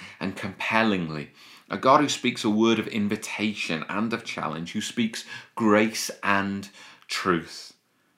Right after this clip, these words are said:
Does anybody want to speak a little bit more like that God, like their Father God? I know I do.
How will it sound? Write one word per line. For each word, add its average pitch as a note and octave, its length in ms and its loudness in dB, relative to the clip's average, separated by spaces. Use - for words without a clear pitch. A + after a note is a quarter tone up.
Does G#2 140 -12
anybody D3 340 -6
want C#3 160 -6
to C3 40 -12
speak A#2 280 -2
a A#2 40 2
little A2 220 4
bit A2 160 -2
more G2+ 380 -2
like G#2 340 -4
that F#2 320 -6
God, F2 540 -2
like F#2 320 -2
their G2 120 2
Father G2 480 2
God? F#2 300 2
I F#2 120 2
know G#2+ 220 2
I A#2 200 6
do. A#2 360 -4